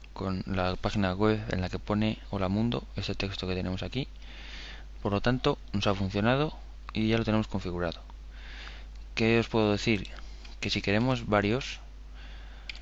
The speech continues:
tenemos varias, varias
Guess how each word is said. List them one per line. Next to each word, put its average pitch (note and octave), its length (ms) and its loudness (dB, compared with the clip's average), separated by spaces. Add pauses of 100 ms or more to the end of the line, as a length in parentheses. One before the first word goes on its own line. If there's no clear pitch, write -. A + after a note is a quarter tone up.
(640)
tenemos G#2+ 380 2
varias, G#2 460 6 (300)
varias F#2+ 1120 2